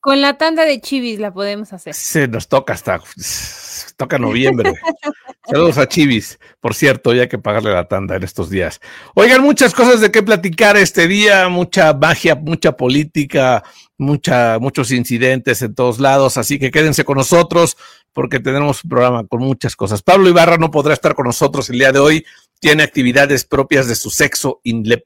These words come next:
Speaker 2: que le impiden estar con nosotros esta tarde.
Speaker 1: <laughs>
Speaker 2: No me pregunten más, por favor.
Speaker 1: Ok, todo bien, esperemos.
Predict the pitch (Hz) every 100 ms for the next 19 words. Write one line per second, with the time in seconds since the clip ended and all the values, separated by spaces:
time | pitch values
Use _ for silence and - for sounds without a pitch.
0 | - - 123 120 120 165 151 101 92 92
1 | - 110 95 101 98 98 98 104 95 -
2 | 95 92 - 78 - - _ _ _ _
3 | _ _ - 156 143 127 117 120 117 101
4 | 110 87 101 - 92 90 82 - _ _
5 | _ _ _ _ _ - 247 208 214 190
6 | 185 269 269 220 208 190 190 - 196 175
7 | 143 147 -